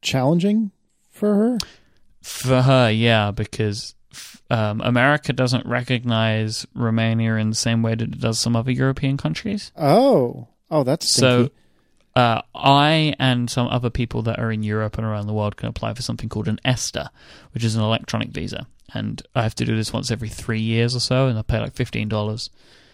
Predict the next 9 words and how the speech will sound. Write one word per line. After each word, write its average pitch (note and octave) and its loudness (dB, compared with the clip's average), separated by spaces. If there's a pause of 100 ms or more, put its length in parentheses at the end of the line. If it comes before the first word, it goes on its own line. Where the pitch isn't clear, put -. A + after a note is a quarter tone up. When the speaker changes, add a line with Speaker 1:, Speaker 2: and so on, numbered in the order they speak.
(200)
Speaker 2:
for - -2
the A2 2
privilege. G#2+ 0 (1300)
Uh, C3 4
and A2+ 0
basically A#2+ 0
it - -6
just - -4
runs, B2 0